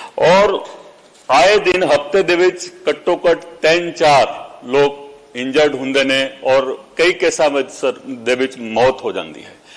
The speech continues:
ਤੇ ਇਸ ਕਰਕੇ ਮੈਂ ਆਪ ਜੀ ਦੇ ਰਾਹੀਂ ਬੇਨਤੀ ਕਰਾਂਗਾ ਕਿ ਇਹਨਾਂ ਤਾਰਾਂ ਨੂੰ ਜਾਂ ਤਾਂ ਸ਼ਿਫਟ ਕਰਾਇਆ ਜਾਵੇ ਜਾਂ ਇਹਨੂੰ ਅੰਡਰਗਰਾਉਂਡ ਕੀਤਾ ਜਾਵੇ।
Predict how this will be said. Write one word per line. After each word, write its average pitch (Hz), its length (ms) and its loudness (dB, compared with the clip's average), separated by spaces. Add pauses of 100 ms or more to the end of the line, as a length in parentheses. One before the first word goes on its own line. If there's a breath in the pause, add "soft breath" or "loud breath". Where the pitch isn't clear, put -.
(220 loud breath)
ਤੇ 127 140 0
ਇਸ 151 140 -2
ਕਰਕੇ 151 380 0 (360)
ਮੈਂ 135 280 -2 (120)
ਆਪ 131 260 2
ਜੀ 139 80 -4
ਦੇ 131 140 0
ਰਾਹੀਂ 131 220 0
ਬੇਨਤੀ 113 340 -4
ਕਰਾਂਗਾ 117 440 0 (400 loud breath)
ਕਿ 143 340 0 (260)
ਇਹਨਾਂ 160 280 4
ਤਾਰਾਂ 139 440 4
ਨੂੰ 147 360 0 (180)
ਜਾਂ 127 180 0
ਤਾਂ 139 120 -4
ਸ਼ਿਫਟ - 340 -8
ਕਰਾਇਆ 135 320 4
ਜਾਵੇ 139 360 0 (320 loud breath)
ਜਾਂ 165 400 2
ਇਹਨੂੰ 151 340 -4
ਅੰਡਰਗਰਾਉਂਡ 123 600 0
ਕੀਤਾ 135 300 -2
ਜਾਵੇ। 135 300 2